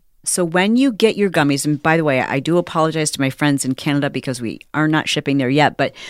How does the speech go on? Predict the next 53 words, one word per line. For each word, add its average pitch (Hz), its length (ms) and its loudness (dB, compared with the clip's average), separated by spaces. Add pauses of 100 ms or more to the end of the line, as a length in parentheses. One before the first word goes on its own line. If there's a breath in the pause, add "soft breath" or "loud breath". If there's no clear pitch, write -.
(140 loud breath)
when 196 220 4
you 208 100 4
do 208 240 2
get 277 180 0
your 262 100 2
gummies, 147 680 2 (540)
give 190 240 4
it 247 160 6
some 269 260 2
time, 220 540 0
experiment. 185 960 0 (180)
Try 180 220 2
a 196 80 2
half 240 280 2
a 269 40 2
gummy 160 300 4
for - 140 -6
the 151 100 0
first - 260 0
couple 139 220 0
of 131 60 4
nights, 127 220 0
see 127 140 0
how 147 120 4
you 175 120 6
feel. 190 540 2 (120)
Maybe 123 300 0
you 165 80 4
need 185 140 4
a 208 40 4
little 214 120 4
bit 226 100 2
more. 240 140 2
Try 190 160 4
a 196 80 4
whole 262 180 4
gummy 262 300 2
for 170 100 -2
a 165 60 0
couple 160 200 4
of 151 60 2
nights, 139 220 2
see - 180 -4
how 143 120 2
you 175 140 2
feel. 208 440 0 (280 loud breath)
See - 180 -6
how 151 100 0
you 196 120 0
feel 254 200 4
after 269 180 2
two 320 220 2
gummies. 185 400 2